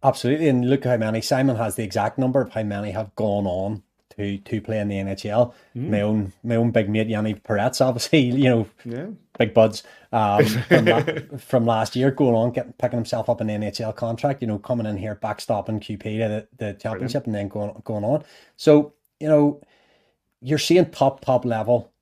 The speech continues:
Speaker 1: hockey here in Belfast, and, and now I, I, I think this, you know, with the, with Notre Dame and, and Harvard and stuff coming, it's just elevating the game to a new level.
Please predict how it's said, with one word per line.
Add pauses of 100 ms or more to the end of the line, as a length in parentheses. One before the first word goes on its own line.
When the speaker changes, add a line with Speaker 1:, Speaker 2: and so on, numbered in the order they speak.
(440)
Speaker 1:
hockey
here
in
Belfast,
and,
and
now
I,
I,
I
think
this,
you
know,
with
the,
with
Notre
Dame
and, (380)
and
Harvard
and
stuff
coming,
it's
just (140)
elevating
the
game
to
a
new
level.